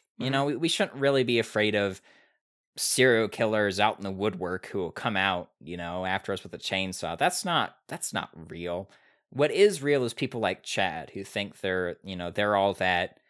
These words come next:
Speaker 1: and that they can have any girl they want and that consent is something that they feel,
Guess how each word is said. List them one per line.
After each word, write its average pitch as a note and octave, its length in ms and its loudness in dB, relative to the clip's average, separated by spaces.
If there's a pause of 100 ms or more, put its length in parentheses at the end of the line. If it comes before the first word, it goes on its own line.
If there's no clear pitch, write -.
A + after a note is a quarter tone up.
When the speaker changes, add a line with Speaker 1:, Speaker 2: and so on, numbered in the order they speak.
(240)
Speaker 1:
and F#2+ 80 -6
that F#2+ 100 -6
they G#2 100 0
can G2 140 -4
have G2 180 -4
any G#2 160 2
girl G2+ 220 0
they G2+ 160 2
want G2 380 -2 (480)
and F2+ 340 -4
that - 200 -8
consent G2 560 -2
is F#2+ 100 -6
something F#2 360 -6
that F2+ 120 -8
they F2+ 140 -4
feel, E2+ 560 -4